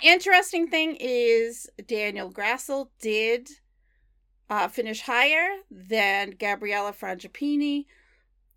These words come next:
I don't know what Italy's gonna do for Worlds.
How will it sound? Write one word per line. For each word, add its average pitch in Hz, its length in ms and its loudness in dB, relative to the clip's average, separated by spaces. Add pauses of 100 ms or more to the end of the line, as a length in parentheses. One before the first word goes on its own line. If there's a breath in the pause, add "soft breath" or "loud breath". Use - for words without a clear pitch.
(180)
I 185 60 -16
don't 233 320 -2
know 233 160 -4
what 196 340 -6 (300)
Italy's 214 480 -6
gonna 190 240 -10
do 190 260 -10
for 165 180 -20
Worlds. 262 800 -6